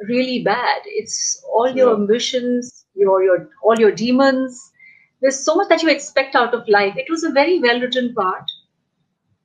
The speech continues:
Speaker 1: And I thoroughly enjoyed doing it because this was something that I haven't played before. It was, uh, y-, you know, when you talk of women,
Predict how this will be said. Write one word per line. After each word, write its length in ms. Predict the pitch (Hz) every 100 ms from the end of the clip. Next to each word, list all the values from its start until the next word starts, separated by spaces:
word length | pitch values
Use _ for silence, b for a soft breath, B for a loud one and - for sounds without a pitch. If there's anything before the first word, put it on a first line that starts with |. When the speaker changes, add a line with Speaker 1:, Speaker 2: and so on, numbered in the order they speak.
| _ -
Speaker 1:
And 300 | 220 214 220
I 600 | 226 220 247 269 277 277 277
thoroughly 380 | 233 240 254
enjoyed 420 | 233 208 196 226 170
doing 300 | 180 214 180
it 100 | 170 -
because 220 | - -
this 100 | 233
was 120 | 269 269
something 240 | 262 294
that 100 | 277
I 40 | 269
haven't 340 | 269 277 277
played 240 | 208 208
before. 380 | 220 226 277 392 _ _ _ _ _ _ _ _
It 160 | - 226
was, 240 | 240 247 - - - - - - - 190
uh, 320 | 190 170 - - _ _ - 202 _ _ _ _ _ _ _ _ _ _ _ _ _ _ _ _ _ _ _ _ _ _ _ _ 285
y-, 280 | - 311 277
you 80 | 311
know, 120 | 349
when 160 | 330 302
you 120 | 311
talk 200 | 311 330
of 200 | 311 -
women, 560 | 226 269 170 - -